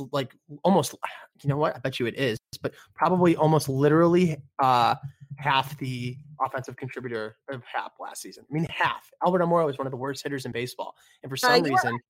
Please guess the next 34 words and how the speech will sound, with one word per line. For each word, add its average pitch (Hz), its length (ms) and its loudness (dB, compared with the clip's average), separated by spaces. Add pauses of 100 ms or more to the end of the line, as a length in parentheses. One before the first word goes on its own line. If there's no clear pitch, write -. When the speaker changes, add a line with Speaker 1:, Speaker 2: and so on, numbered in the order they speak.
(140)
Speaker 2:
actually. 185 540 -4
I 254 100 4
have 285 220 4
it 285 40 2
up - 160 -2
Speaker 1:
Mm. 139 280 -14
Speaker 2:
because 240 320 0 (100)
I - 20 4
had 254 200 2
it 247 100 4
up 240 180 2
for 233 200 2
the 214 420 4
on-base 226 400 2
percentage 202 420 -2
question 196 380 -2
when 196 100 -2
we 196 120 -2
had 202 200 0
Rizzo 180 420 0
earlier. 175 460 2
So 202 460 2
Speaker 1:
Mm-hmm. 135 160 -8 (160)
Speaker 2:
I 247 80 8 (100)
was, 277 260 4 (180)
run, 269 180 6 (240)
yeah, 196 220 -2 (140)
weighted 269 380 2
<laughs> 262 60 2
runs 285 220 4
created 226 500 4
plus. 185 480 -2 (480)
Ian 339 280 -4
Happ, 233 420 0